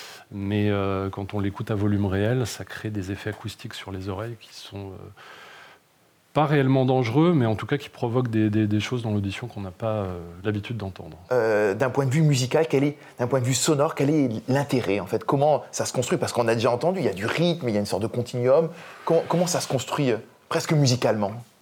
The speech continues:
Speaker 1: Alors, moi, moi, c'est le, c'est un des grands axes de ma pratique, c'est de, de, d'être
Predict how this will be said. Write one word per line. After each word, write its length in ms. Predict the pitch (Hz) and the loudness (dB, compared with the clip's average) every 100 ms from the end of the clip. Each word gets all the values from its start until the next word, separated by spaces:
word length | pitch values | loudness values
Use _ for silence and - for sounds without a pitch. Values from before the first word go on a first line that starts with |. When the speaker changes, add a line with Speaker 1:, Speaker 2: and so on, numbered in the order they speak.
| - | -4
Speaker 1:
Alors, 320 | 139 120 113 | 2 2 2
moi, 260 | 135 139 170 | 4 4 6
moi, 300 | 143 143 143 | 4 4 4
c'est 260 | - - 110 | 0 -2 -2
le, 380 | 104 104 107 | -2 0 0
c'est 420 | 104 - 107 104 104 | -2 -2 -2 0 0
un 120 | 117 113 | 0 0
des 140 | 110 | 0
grands 380 | 107 110 123 120 | 2 2 4 4
axes 400 | 127 - - - | 2 -2 -10 -4
de 100 | 113 | 0
ma 160 | 107 107 | 2 0
pratique, 400 | - 117 - 156 | 0 -2 -2 -2
c'est 280 | - 117 107 | -2 -2 0
de, 800 | 107 104 101 98 98 98 95 95 98 | 2 2 2 0 -2 -6 -10 -12 -14
de, 160 | 95 90 85 82 65 82 82 90 101 107 104 | -14 -12 -14 -16 -18 -20 -20 -20 -16 -14 -4
d'être 180 | 113 | -4